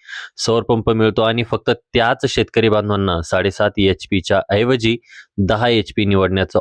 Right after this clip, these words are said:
ऑप्शन त्या ठिकाणी मिळालेलं. त्याचबरोबर साडेसात एचपी वाल्या, अ, वाल्यांना पाच एचपीचा पंप निवडता येणार नाही आणि पाच एचपी वाल्यांना सुद्धा साडेसात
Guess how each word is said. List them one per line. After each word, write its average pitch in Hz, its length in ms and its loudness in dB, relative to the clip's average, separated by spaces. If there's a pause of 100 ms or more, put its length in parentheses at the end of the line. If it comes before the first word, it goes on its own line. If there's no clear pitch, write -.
ऑप्शन 117 360 0
त्या 95 140 0
ठिकाणी 90 360 -2
मिळालेलं. 92 480 2
त्याचबरोबर 123 500 2
साडेसात 110 480 0
एचपी 110 260 0
वाल्या, 107 420 4
अ, 104 420 0
वाल्यांना 104 420 0
पाच 98 340 -2
एचपीचा 101 360 -2
पंप 98 260 -2
निवडता 95 440 0
येणार 98 360 0
नाही 110 280 0
आणि 123 180 -2
पाच 113 320 -2
एचपी 120 220 -2
वाल्यांना 117 360 2
सुद्धा 113 260 -2
साडेसात 104 400 -2